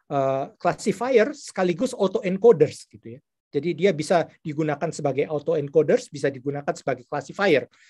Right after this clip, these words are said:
Eh, tujuannya adalah kita melihat, eh, struktur apa, eh, yang terjadi pada internal representation ini. Eh, proses matematisnya mungkin saya lewati saja. Eh, saya sudah menulis, eh, jurnal paper juga tentang ini, jadi kalau ada yang tertarik, tolong dibaca ini.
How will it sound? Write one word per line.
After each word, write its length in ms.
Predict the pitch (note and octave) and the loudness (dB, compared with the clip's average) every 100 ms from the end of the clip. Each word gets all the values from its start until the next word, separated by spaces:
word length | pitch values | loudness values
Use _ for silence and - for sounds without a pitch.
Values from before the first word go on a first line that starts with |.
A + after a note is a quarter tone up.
| _ | _
Eh, 80 | D#3 - | -4 0
tujuannya 480 | E3+ C#3+ D#3+ G3 C#4+ | 0 4 2 2 -2
adalah 400 | E3+ D3+ D#3 - | 0 2 2 -2
kita 240 | G#3+ B3 | -6 -4
melihat, 480 | G3+ F3 B3+ E3+ - _ _ _ _ D#3 | -2 -2 0 0 -2 _ _ _ _ -6
eh, 80 | C#3+ | -6
struktur 500 | - F#3+ F#3 G3 B3 | -2 -4 -2 -4 -4
apa, 400 | C4 C4 C3 A2 _ | -4 -4 -6 -8 _
eh, 480 | C#3+ C3 E3+ C#3+ F3+ | -8 -6 -4 -6 -2
yang 160 | D3 | -2
terjadi 480 | D3 C3 D#3 F#3+ C3+ A2+ _ D3+ | -2 -2 0 0 -4 -12 _ -4
pada 160 | C#3 | -4
internal 400 | E3+ D3+ D3+ D3 | -4 -4 -4 -4
representation 800 | C#3+ D3 D3+ D3+ C#3 C3+ E3+ D3 | -6 -6 -6 -8 -6 -6 -6 -6
ini. 240 | D#3+ A#2+ - _ _ _ - _ _ _ _ - _ _ _ _ | -6 -8 -14 _ _ _ -20 _ _ _ _ -20 _ _ _ _
Eh, 300 | B2 B2+ B2+ | -6 -4 -4
proses 320 | B2 D3 D#3 D3+ | -4 -6 -6 -8
matematisnya 800 | C#3+ D#3+ C#3+ C#3 C#3+ E3+ E3 D3+ | -10 -6 -8 -8 -10 -6 -6 -4
mungkin 240 | D3+ C#3+ | -6 -6
saya 160 | D3 C#3 | -4 -4
lewati 320 | C3 B2+ C#3 | -4 -6 -8
saja. 560 | D3 B2 C#3 D#3 E3 | -8 -4 -2 -2 -2
Eh, 160 | E3 C3 | -4 -4
saya 160 | A3+ A3+ | -4 -2
sudah 160 | D3 | -2
menulis, 640 | C3+ C#3+ D3 D3 - - _ _ _ D3 | -2 -2 -2 -4 -8 -20 _ _ _ -6
eh, 80 | C3+ | -4
jurnal 400 | C#3 D3 C#3+ D3+ | -4 -2 0 0
paper 240 | C#3+ C#3+ | 0 -4
juga 320 | B2+ B2+ G#3+ | -4 -4 -4
tentang 320 | D3 C#3 C#3 | -6 -8 -8
ini, 160 | C#3 F3 | -8 -6
jadi 160 | D#3 C#3+ | -6 -6
kalau 240 | C3 - | -6 -6
ada 160 | C3+ B2+ | -8 -10
yang 80 | |
tertarik, 400 | A#2 - B2+ D#3 | -10 -12 -10 -10
tolong 160 | B2+ B2+ | -10 -10
dibaca 400 | B2 A2+ G#2+ B2+ | -12 -12 -12 -10
ini. 320 | B2+ B2 D3 | -10 -12 -16